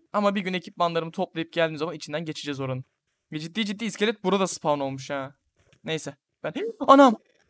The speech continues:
Ya sen ciddi misin ya? Sen de mi de kapışacağım bir de ben? Neyse. Hadi. En iyi atışını yap gerizekalı.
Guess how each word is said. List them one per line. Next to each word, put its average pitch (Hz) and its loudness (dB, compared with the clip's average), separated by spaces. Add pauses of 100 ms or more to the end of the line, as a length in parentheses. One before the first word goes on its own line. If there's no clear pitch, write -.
(180)
Ya 165 6
sen 220 6
ciddi 269 0
misin 202 2
ya? 175 4
Sen 269 2
de 277 2
mi 254 2
de 208 2
kapışacağım 185 -2
bir 160 -6
de 165 2
ben? 165 -2 (140)
Neyse. 208 -4 (720)
Hadi. 247 -2 (720)
En 254 2
iyi 262 6
atışını 226 -2
yap 165 -4
gerizekalı. 139 -6